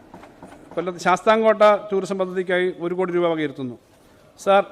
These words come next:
പരിസ്ഥിതി സൗഹൃദ ടൂറിസത്തിൻ്റെ ഭാഗമായി തിരുവനന്തപുരത്തെ പൊന്മുടിയിൽ ഒരു റോപ്പ് വേ വികസിപ്പിക്കാൻ ഉദ്ദേശിക്കുന്നു. ഇതിൻ്റെ സാധ്യതാ പഠനത്തിന്, പഠനത്തിനായി അമ്പത് ലക്ഷം രൂപ മാറ്റിവെക്കുന്നു. സർ,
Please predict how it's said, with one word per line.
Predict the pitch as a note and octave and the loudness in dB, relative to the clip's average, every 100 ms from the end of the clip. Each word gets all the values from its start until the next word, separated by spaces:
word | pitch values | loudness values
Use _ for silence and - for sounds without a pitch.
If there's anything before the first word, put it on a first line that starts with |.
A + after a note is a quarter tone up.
| - | -2
പരിസ്ഥിതി | E3+ F#3 A3+ A3 | -2 -2 -4 -2
സൗഹൃദ | G#3+ G#3+ G3 | 0 0 0
ടൂറിസത്തിൻ്റെ | G3 G#3 G3 F#3+ | -2 -2 -2 0
ഭാഗമായി | F#3 F#3 F#3 | 0 0 -2
തിരുവനന്തപുരത്തെ | F#3 F#3+ G3 F#3+ G3 | -4 -2 -2 -4 -4
പൊന്മുടിയിൽ | F#3 F#3+ G3 G3 | -4 -2 0 0
ഒരു | F3+ E3+ | 0 0
റോപ്പ് | F3+ G#3 | 0 0
വേ | G3+ | 0
വികസിപ്പിക്കാൻ | F#3+ F#3 F3+ F3 D#3+ | 0 -4 -4 -4 -4
ഉദ്ദേശിക്കുന്നു. | E3+ F3+ F3 | -6 -4 -4
ഇതിൻ്റെ | F3 F#3 F3 | -2 -2 -4
സാധ്യതാ | E3+ E3 F#3+ F#3 | -2 -2 0 0
പഠനത്തിന്, | F3+ F3 E3+ | -2 -4 -4
പഠനത്തിനായി | D#3+ E3+ E3+ E3+ E3 D#3+ | -4 -4 -4 -2 -2 -4
അമ്പത് | E3 F3+ F3+ | -6 -4 -4
ലക്ഷം | F3+ E3+ | -4 -2
രൂപ | D#3+ | 0
മാറ്റിവെക്കുന്നു. | D3+ D3 C#3+ C3+ G2+ _ _ _ _ _ _ _ _ _ _ | -2 -4 -6 -8 -14 _ _ _ _ _ _ _ _ _ _
സർ, | - | -2